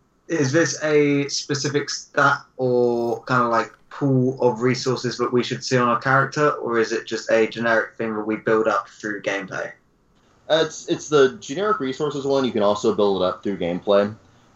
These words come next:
Speaker 2: Uh, to give you guys an idea of exactly how much you have, for every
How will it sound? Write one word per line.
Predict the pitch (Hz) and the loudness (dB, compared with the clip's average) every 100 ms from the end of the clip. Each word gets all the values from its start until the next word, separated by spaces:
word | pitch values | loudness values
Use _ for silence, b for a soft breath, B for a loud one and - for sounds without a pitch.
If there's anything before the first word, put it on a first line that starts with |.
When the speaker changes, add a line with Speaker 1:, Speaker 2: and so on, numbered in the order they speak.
| - | 2
Speaker 2:
Uh, | 110 104 | 4 4
to | - | 2
give | 131 160 | 0 0
you | |
guys | 156 143 131 | 4 4 2
an | 110 | 0
idea | 113 101 110 | -2 -2 -4
of | |
exactly | 98 92 92 104 | -2 -2 -2 -2
how | 107 | -2
much | 101 98 101 | -2 -4 -2
you | 92 | 2
have, | 90 98 98 - | 2 2 -2 -16
for | - 131 - | 2 2 4
every | 147 165 151 | 0 0 -2